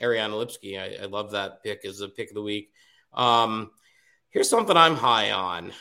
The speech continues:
uh, and it's quite controversial, but I like it, and money's going the other way on it. So I'm, I'm gonna give a free play tonight. You know, a little, a little professional, uh, handicapper free play. And, uh,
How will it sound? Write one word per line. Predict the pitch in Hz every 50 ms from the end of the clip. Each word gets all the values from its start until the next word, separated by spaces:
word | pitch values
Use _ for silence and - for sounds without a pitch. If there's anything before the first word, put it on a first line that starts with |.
| - - -
uh, | 113 117 113 107 107 107 104 104 104 104 95 85
and | 117 131 127 123 117 113
it's | 127 127 -
quite | - - 151 143 143
controversial, | 156 151 139 135 135 127 117 127 123 135 135 - - 175 175 180 190 - - _ _ _ _ _ _ _ _ _ _ _ _ _ _ - 127 -
but | 156 147 139 131 131 131 - -
I | 143 151
like | 143 139 147 175 190 - -
it, | 120 107 101 - -
and | 117 131 127 123 120 -
money's | 143 147 160 180 196 196 160
going | 143 165 170 165 160
the | 151 143
other | 143 143 170
way | 123 117 117 113 107 107
on | 104 98 98 98
it. | 90 98 -
So | - 139 135
I'm, | 147 - -
I'm | 175 196
gonna | 220 214
give | 185 185 180 165
a | 165
free | 156 - 180 180
play | 180 - 208 - - -
tonight. | 180 117 98 92 90 87 85
You | 90 117
know, | 135 139 143
a | 156
little, | 165 160 160 160 160 - - _ _ _ _ _ _
a | -
little | 156 165 170 165
professional, | 170 170 165 196 185 180 - - 185 175 175 170 165 165 165
uh, | 165 160 156 156 156
handicapper | 151 160 165 160 160 156 156 160 147 143 139 135
free | 135 - 151 147 143
play. | 143 160 156 156 151 143 135 -
And, | 135 135 131 131 127
uh, | 131 131 127 127 123 120